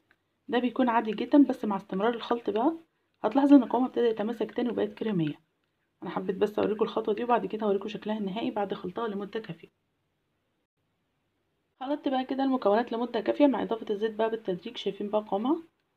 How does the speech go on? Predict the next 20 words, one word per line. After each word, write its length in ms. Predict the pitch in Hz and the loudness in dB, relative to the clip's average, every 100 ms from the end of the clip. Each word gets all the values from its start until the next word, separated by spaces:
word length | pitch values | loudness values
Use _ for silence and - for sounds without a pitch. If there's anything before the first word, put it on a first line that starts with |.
| _ - | _ -2
اول 120 | 220 240 | 0 2
ما 80 | |
بتخلطيها 460 | 226 190 196 202 226 | 0 -4 -2 -2 0
بقى 160 | 220 220 | 0 0
لمده 320 | 208 220 190 | 0 -2 -4
كافيه 240 | 226 - | -4 -2
بتلاحظي 360 | 277 202 214 208 | -2 0 0 0
ان 80 | 196 | 0
الكريم 340 | 180 220 220 | -2 -6 0
بقى 160 | 196 190 | 0 0
ناعم 200 | 208 202 | -2 -4
بالشكل 380 | - 202 214 | -6 -6 -4
ده، 160 | 180 - _ _ _ _ _ _ _ _ | -4 -6 _ _ _ _ _ _ _ _
كمان 300 | - 202 214 | -6 -4 -4
قوامه 280 | 214 208 214 | -2 0 2
وريحته 320 | 190 208 - | 2 0 -4
من 120 | 220 | -4
اروع 220 | 185 202 190 | -2 -2 -2
ما 160 | 202 | -4
يكون. 340 | 220 214 160 | -8 -8 -12